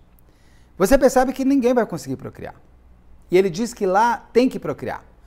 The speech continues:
E tem que ser procriado por Deus. Ou seja, ele é quem vai transar com todo mundo, né? Aí pode ser trans, um trans, um trans, é dele.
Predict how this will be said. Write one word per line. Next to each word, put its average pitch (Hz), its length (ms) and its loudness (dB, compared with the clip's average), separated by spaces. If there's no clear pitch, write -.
E 170 80 -6
tem 131 180 -4
que 120 60 -8
ser 143 180 -8
procriado 147 560 -4
por 240 220 -10
Deus. 160 420 -6
Ou 220 140 0
seja, 156 340 -10
ele 185 480 0
é 113 80 -10
quem 110 180 -12
vai 104 400 -6
transar 127 280 -4
com - 80 -20
todo 156 160 -8
mundo, 320 160 -6
né? 180 180 -8
Aí - 120 -12
pode 208 180 -4
ser 165 80 -6
trans, 143 300 -2
um 101 40 -12
trans, 120 280 -6
um - 20 -16
trans, 262 320 -8
é 339 80 -8
dele. 196 280 -10